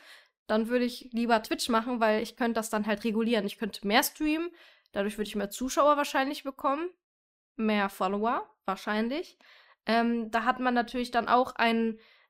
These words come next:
eine gewisse Macht, sag ich mal, drüber. Jeden Tag, den du nicht streamst oder jede Stunde, die du nicht <laughs> streamst,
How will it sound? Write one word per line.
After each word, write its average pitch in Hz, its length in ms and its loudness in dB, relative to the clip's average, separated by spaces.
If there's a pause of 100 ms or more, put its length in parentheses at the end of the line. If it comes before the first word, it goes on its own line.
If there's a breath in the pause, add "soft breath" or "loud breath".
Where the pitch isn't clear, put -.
(140)
eine 233 200 4
gewisse 247 360 0
Macht, 240 400 4
sag 214 220 2
ich - 140 -10
mal, 208 180 0
drüber. 190 580 -4 (100)
Jeden 277 300 2
Tag, 294 320 2
den 247 200 2
du 233 80 2
nicht 269 220 0
streamst 311 360 -4
oder 240 140 0
jede 247 340 0
Stunde, 294 400 -2
die 247 120 -4
du 247 100 0
nicht 240 220 -2
<laughs> - 80 -8
streamst, 311 500 0